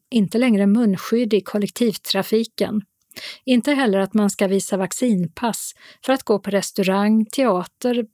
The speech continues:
eller en simhall. Och förbudet mot att sälja alkohol på till exempel barer och restauranger efter klockan tjugotvå slopas också.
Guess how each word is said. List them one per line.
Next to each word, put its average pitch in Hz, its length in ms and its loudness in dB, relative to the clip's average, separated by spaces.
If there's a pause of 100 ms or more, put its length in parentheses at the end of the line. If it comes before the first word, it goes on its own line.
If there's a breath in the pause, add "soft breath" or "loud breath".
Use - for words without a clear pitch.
(100)
eller 240 360 0 (160)
en 247 100 2
simhall. 190 580 -4 (480)
Och 220 120 0
förbudet 226 580 0
mot 214 260 2
att 196 220 -2 (100)
sälja 196 340 0
alkohol 208 760 0
på 196 200 -2
till 208 160 0
exempel 202 360 0
barer 196 520 2
och 196 60 0
restauranger 202 840 0 (480 loud breath)
efter 254 340 0
klockan 240 480 2
tjugotvå 226 640 0
slopas 196 500 -2
också. 202 460 -4